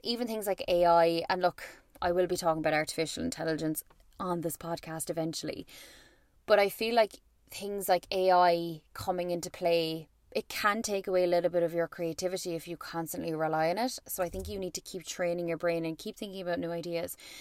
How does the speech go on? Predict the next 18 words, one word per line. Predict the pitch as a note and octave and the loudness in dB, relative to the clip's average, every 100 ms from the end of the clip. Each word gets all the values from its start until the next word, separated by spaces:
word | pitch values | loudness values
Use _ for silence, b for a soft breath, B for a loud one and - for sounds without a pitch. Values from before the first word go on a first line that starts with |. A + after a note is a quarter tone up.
| B B | B B
And | A3 A#3+ | -2 2
if | B3+ C#4+ | 2 2
it's | C4+ | 2
not | C4 B3 | 2 2
to | - | -2
do | F#3+ G3 | -2 -2
with | F3+ | -2
business, | G3+ G#3 F#3+ E3+ F#3 | -2 -2 -2 -4 -4
maybe | F#3+ A3 | -2 -2
it's | - | -4
just | G3+ - | -4 -4
to | |
do | F3+ G3 | -2 -2
with | F#3 E3+ | -2 -2
life. | E3+ F3 E3+ - - | 2 2 2 -2 -4
It | F#3 | -4
could | - F#3 | -4 -4
be | G#3+ G#3 | -4 -4